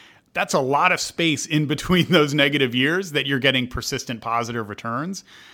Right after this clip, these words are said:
Um, and I think that could be an environment we find ourselves in now where growth is expected to remain reasonably strong. And,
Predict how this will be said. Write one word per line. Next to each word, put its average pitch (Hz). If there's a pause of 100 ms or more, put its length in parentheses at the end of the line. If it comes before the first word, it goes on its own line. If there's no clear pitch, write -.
(100)
Um, 113
and 127
I 123
think 135
that 127
could 131
be 123
an 117
environment 117
we 117
find 113
ourselves 113
in 110
now 131
where 107 (420)
growth 127
is 139
expected 135
to 156
remain 135
reasonably 123
strong. 123
And, 117